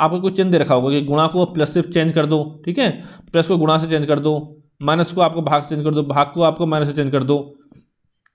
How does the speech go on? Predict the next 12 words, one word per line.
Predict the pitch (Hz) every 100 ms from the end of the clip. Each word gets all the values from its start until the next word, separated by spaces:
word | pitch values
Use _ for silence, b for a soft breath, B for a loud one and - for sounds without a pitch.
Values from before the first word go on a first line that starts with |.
| _ _ _ _ _ _
और | 156
साथ | 170 180 180
ही | 208
आपको | 180 196
एक | 208
समीकरण | - 175 180 185
को | 175
दे | 143
देगा, | 117 113 107 - - _ _ _ _ _ _ _ _ _ 131
जैसे | 123
पैंतालीस | 139 135 135 139 135
प्लस | 139 139 -